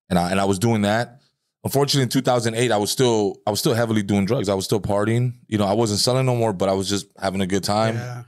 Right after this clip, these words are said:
Speaker 1: You know, so, and my partner, like, my boy, um, he was, you know, he was doing his thing.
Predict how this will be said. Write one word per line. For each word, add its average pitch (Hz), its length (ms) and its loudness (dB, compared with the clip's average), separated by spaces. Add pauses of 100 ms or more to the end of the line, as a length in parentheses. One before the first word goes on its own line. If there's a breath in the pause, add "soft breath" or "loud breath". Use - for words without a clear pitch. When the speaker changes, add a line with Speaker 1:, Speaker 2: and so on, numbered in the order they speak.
Speaker 1:
You 98 100 -2
know, 104 400 0
so, 101 260 0
and 104 320 0
my 101 260 0
partner, 120 500 -2
like, 92 200 -2 (240)
my 95 100 0
boy, 113 500 0 (720)
um, 87 540 0 (720)
he 123 160 0
was, 113 340 2
you 113 80 0
know, 104 80 2
he 104 100 2
was 110 120 0
doing 110 180 -2
his 123 160 0
thing. 73 260 -4